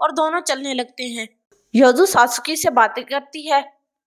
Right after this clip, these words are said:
और कहती है कि किप्पी मेरे से बातें करते करते जाता था और अगर मुझे भूख लगती थी तो वो मुझे कैंडीज लेके देता था। सात्सुकी उसकी बातों से बहुत ज्यादा हैरान होता है,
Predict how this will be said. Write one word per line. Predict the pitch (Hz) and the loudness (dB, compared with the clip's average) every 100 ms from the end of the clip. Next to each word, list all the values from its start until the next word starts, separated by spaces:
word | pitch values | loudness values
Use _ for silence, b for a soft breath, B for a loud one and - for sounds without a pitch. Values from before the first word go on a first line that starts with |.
| _ - | _ -2
और | 339 | 0
कहती | 339 254 247 247 262 | 2 0 0 -6 -2
है | 285 | -2
कि | 349 | -2
किप्पी | - 285 311 | -10 -14 -8
मेरे | 294 277 | -4 -4
से | 269 349 | -4 -4
बातें | 254 240 269 | -2 -2 -4
करते | 269 262 | -6 -8
करते | 269 254 262 | -10 -10 -8
जाता | 247 214 214 | -2 -2 -2
था | 220 220 190 - _ - | -6 -6 -6 -8 _ 4
और | 330 | 6
अगर | 349 403 | 8 6
मुझे | 370 339 | 4 2
भूख | 277 254 269 | 2 0 -2
लगती | 254 240 - | -2 -4 -8
थी | 269 294 294 _ _ _ - | -14 -16 -18 _ _ _ -4
तो | 320 | 2
वो | 302 | 2
मुझे | 285 294 349 | 0 -4 -2
कैंडीज | 302 254 262 285 | 0 0 -2 -6
लेके | 262 247 277 | -6 -6 -6
देता | 214 208 - | -8 -8 -6
था। | 220 208 202 _ _ | -6 -8 -10 _ _
सात्सुकी | - 254 247 339 480 | 4 4 4 4 4
उसकी | 494 - 370 | 4 2 2
बातों | 269 262 302 | 2 2 0
से | 311 | -2
बहुत | 247 254 | -2 0
ज्यादा | 254 247 277 | 2 4 2
हैरान | 247 226 208 226 | 0 0 0 0
होता | 247 240 269 | -6 -8 -6
है, | 262 254 | -6 -10